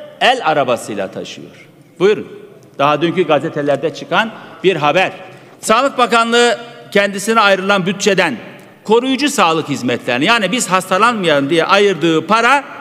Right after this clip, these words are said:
sadece seksen milyon, yirmi milyarın seksen milyonunu sadece ayırıyor. Sadaka gibi,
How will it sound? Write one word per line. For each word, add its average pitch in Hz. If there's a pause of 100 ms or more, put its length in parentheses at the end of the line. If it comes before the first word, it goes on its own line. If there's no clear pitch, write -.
(200)
sadece 240
seksen 214
milyon, 143
yirmi 165
milyarın 196
seksen 196
milyonunu 226
sadece 156
ayırıyor. 123 (280)
Sadaka 180
gibi, 120